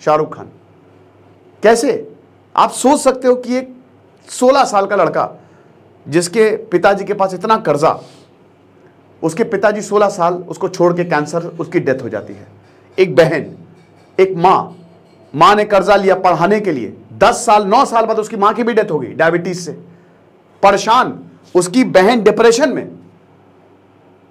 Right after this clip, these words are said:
और वहां से वो बंदा उठता है, मेहनत करता है। तो बात ये है, do not complain, क्योंकि जिंदगी ऐसी ही रहने वाली है। कंप्लेन करने से कुछ सही नहीं होगा, instead चेंज करो,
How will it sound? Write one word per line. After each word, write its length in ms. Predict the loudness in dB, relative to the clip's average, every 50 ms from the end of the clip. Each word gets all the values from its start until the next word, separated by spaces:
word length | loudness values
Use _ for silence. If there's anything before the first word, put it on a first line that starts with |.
| _ _ _ _ _ _ _
और 100 | -2 0
वहां 300 | 2 4 4 4 4 4
से 120 | 4 4 2
वो 100 | 2 2
बंदा 260 | 2 0 2 2 2
उठता 280 | 2 2 0 -6 -10 -10
है, 140 | -10 -14 -20 _ _ _ _ _ _ _ _ _ _ _ _ _ _ _ _ _ -2
मेहनत 340 | 0 0 2 0 -2 -2 -4
करता 220 | -6 -8 -8 -12
है। 100 | -16 -18 -20 -20 _ _ _ _ _ _ _ _ _ _ _ _ _ _ _ _ _ _ _ _ _ _ _ _
तो 60 | -2
बात 220 | 2 2 2 2 -2
ये 100 | -6 -10
है, 360 | -10 -10 -14 -18 -20 -20 -20 _ -20 _ _ _ _ _ _ _ _ _ _ _ _ _ _ _ _ _ _ -6
do 60 | -4
not 240 | -2 0 2 2 0
complain, 520 | 0 -2 -2 -4 -2 -4 -6 -6 -6 -8 -10 -12 -14 -16
क्योंकि 200 | -12 -12 -10 -8
जिंदगी 360 | -8 -8 -8 -8 -4 -2 -2
ऐसी 240 | -2 -2 -2 -6 -6
ही 120 | -4 -4
रहने 240 | -4 -4 -6 -6 -8
वाली 200 | -10 -10 -12 -16
है। 120 | -18 -20 -20 _ _ _ _ _ _ _ -4
कंप्लेन 320 | -4 -2 -2 -2 -4 -2
करने 220 | -4 -6 -6 -8
से 60 | -8 -10
कुछ 160 | -10 -10 -6
सही 200 | -4 -4 -4 -2
नहीं 120 | -4 -6
होगा, 140 | -6 -6 -6
instead 340 | -6 -8 -6 -6 -4 -4 -4 -6 -12 -20 -20 -20 _ _ _ _ _ _
चेंज 380 | -12 -4 -2 0 0 0 -2 -4
करो, 300 | -6 -6 -8 -8 -10